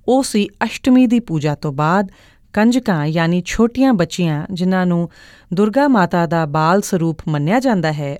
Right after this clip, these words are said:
ਉਹਨਾਂ ਦੀ ਪੂਜਾ ਕਰ ਪਾਉਣਾ। ਭਾਰਤ ਵਿੱਚ ਤੇ ਅਸ਼ਟਮੀ ਵਾਲੇ ਦਿਨ ਲੋਕਾਂ ਦੇ ਘਰਾਂ ਤੇ ਮੰਦਿਰਾਂ ਵਿੱਚ ਕੰਜਕਾਂ ਦਾ ਤਾਂਤਾ ਲੱਗਿਆ ਰਹਿੰਦਾ ਹੈ, ਲੇਕਿਨ ਪਰਦੇਸਾਂ ਵਿੱਚ ਕੁਝ ਸਾਲ ਪਹਿਲੇ ਤੱਕ ਇਹ ਰੌਣਕਾਂ ਸੌਖੀਆਂ ਨਹੀਂ ਲੱਭਦੀਆਂ ਸੀ।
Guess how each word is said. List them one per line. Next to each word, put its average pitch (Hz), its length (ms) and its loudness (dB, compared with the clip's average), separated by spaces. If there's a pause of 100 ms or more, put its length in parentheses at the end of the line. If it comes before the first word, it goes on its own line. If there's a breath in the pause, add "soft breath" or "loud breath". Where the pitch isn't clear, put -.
(100)
ਉਹਨਾਂ 233 280 2
ਦੀ 156 180 -6
ਪੂਜਾ 170 520 -2
ਕਰ 196 180 0
ਪਾਉਣਾ। 135 380 -6 (220)
ਭਾਰਤ 165 360 0
ਵਿੱਚ 170 200 -4
ਤੇ 190 140 -2 (100)
ਅਸ਼ਟਮੀ 175 360 -2
ਵਾਲੇ 156 220 -2
ਦਿਨ 190 280 -4 (300 soft breath)
ਲੋਕਾਂ 220 340 0
ਦੇ 233 140 0
ਘਰਾਂ 196 460 -4 (140)
ਤੇ 220 100 4
ਮੰਦਿਰਾਂ 185 480 2
ਵਿੱਚ 190 240 -4
ਕੰਜਕਾਂ 175 480 0
ਦਾ 160 140 0
ਤਾਂਤਾ 156 500 -2
ਲੱਗਿਆ 139 380 -2
ਰਹਿੰਦਾ 226 300 0
ਹੈ, 151 240 -6 (380 soft breath)
ਲੇਕਿਨ 160 320 -2
ਪਰਦੇਸਾਂ 160 580 0
ਵਿੱਚ - 380 -6 (380)
ਕੁਝ 285 220 0
ਸਾਲ 185 300 -2
ਪਹਿਲੇ 220 300 2
ਤੱਕ 175 260 -2 (160)
ਇਹ 190 140 4
ਰੌਣਕਾਂ 170 500 0 (240)
ਸੌਖੀਆਂ 208 640 0
ਨਹੀਂ 175 320 2
ਲੱਭਦੀਆਂ 147 440 -2
ਸੀ। - 220 -18